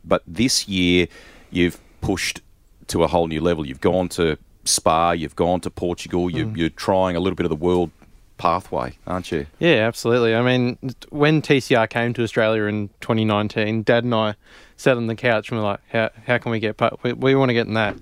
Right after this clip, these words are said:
Speaker 2: Like, let's, let's make sure we're in that."
Speaker 1: That. Hmm.
Speaker 2: And yeah, obviously the, as things have changed a bit, the opportunities to race overseas have presented themselves, and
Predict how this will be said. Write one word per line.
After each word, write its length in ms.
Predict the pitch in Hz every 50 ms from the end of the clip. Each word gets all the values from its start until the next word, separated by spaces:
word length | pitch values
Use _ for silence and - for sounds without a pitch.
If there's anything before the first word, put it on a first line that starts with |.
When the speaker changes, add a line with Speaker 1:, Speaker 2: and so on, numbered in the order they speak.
| - -
Speaker 2:
Like, 180 | 120 113 104 -
let's, 300 | 127 120 - - - -
let's 180 | 123 120 -
make 160 | 135 123 120 -
sure 160 | - 123 117
we're 160 | 110 107 110
in 120 | 113 110
that." 160 | 110 113 110 101
Speaker 1:
That. 180 | 92 80 - - - -
Hmm. 120 | 113 107 87 - - - - _ _ - _ _ -
Speaker 2:
And 120 | 220 220
yeah, 180 | 220 180 127 127
obviously 260 | 139 127 - 147 135
the, 240 | 120 127 127 113 - _ _ _ _ _ - - - - - - - - - -
as 240 | 147 139 127 -
things 240 | - 143 131 127 107
have 140 | 131 113 -
changed 340 | - 127 123 131 127 113 127
a 40 | 113
bit, 200 | 127 123 123 -
the 120 | 135 127
opportunities 580 | 120 - - - - 131 127 123 117 117 113 -
to 120 | - 120
race 280 | 113 113 117 113 - -
overseas 480 | 113 110 110 - - 120 120 123 120 120
have 140 | 117 -
presented 420 | - 120 107 120 120 127 135 127 113
themselves, 540 | 113 110 104 - - 117 127 151 - - 143
and 260 | 127 123 120 120